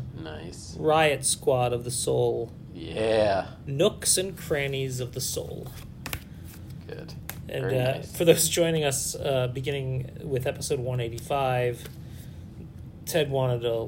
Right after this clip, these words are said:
Speaker 2: list of the things of the soul. So I've been working
Speaker 1: Which
Speaker 2: on it.
Speaker 1: was from a Daniel Johnston song, which a little, just a little bit of fact-checking revealed.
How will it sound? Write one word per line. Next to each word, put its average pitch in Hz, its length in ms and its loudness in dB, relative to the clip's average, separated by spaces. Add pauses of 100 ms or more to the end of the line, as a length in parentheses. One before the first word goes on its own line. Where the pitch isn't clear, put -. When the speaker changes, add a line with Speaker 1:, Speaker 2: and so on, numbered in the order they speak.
(160)
Speaker 2:
list 131 400 0
of 123 140 -2 (320)
the - 120 -10 (220)
things 123 680 -2 (300)
of 131 180 -4
the 131 100 -6
soul. - 360 -6 (840)
So - 140 0
I've 123 80 0
been 123 100 -2
working 127 240 -6
Speaker 1:
Which 110 240 -4
Speaker 2:
on 117 60 6
it. 110 40 8
Speaker 1:
was - 380 0 (440)
from 117 220 4
a 104 380 6
Daniel 110 360 2
Johnston 104 580 -2
song, 90 580 -4
which 92 240 -6
a 95 80 -4
little, 151 960 4 (600)
just 151 500 2
a 147 60 2
little 135 260 2
bit 131 180 0
of 113 100 0
fact-checking 104 800 2
revealed. 92 640 -2